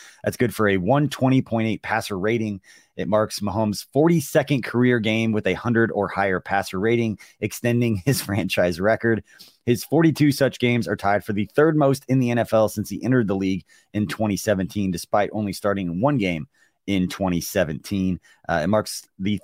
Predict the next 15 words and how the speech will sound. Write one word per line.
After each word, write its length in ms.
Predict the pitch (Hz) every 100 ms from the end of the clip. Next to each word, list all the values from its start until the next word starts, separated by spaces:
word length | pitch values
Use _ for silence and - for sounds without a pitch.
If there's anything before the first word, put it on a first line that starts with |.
| -
thirty-seventh 600 | 165 165 135 123 113 -
career 400 | - 101 98 92
game 320 | 87 87 85
with 140 | 87
three 160 | - 104
hundred 240 | 98 98
or 40 | 95
more 200 | 98 92
<laughs> 0 |
passing 420 | - 90 - 113
yards, 320 | 95 92 90
extending 460 | 90 - 104 104 98
his 160 | 90
franchise 520 | - 92 92 - 87 73
record. 440 | 87 - 85 78